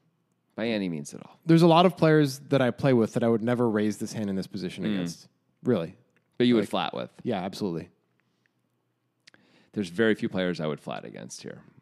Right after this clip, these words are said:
Speaker 1: with ace ten off, personally.
Speaker 2: I'm
Speaker 1: I'm not
Speaker 2: okay.
Speaker 1: saying zero, but there's few.
Speaker 2: I'm okay with, in a deep stack cash game, letting blinds in the pot and losing my initial call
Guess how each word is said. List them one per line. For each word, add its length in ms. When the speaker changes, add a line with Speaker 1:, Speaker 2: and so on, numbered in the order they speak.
Speaker 1:
with 160
ace 180
ten 180
off, 300
personally. 440
Speaker 2:
I'm 180
Speaker 1:
I'm 100
not 80
Speaker 2:
okay. 100
Speaker 1:
saying 200
zero, 420
but 120
there's 200
few. 240
Speaker 2:
I'm 160
okay 260
with, 360
in 160
a 220
deep 240
stack 220
cash 240
game, 260
letting 260
blinds 320
in 60
the 80
pot 260
and 200
losing 560
my 300
initial 380
call 580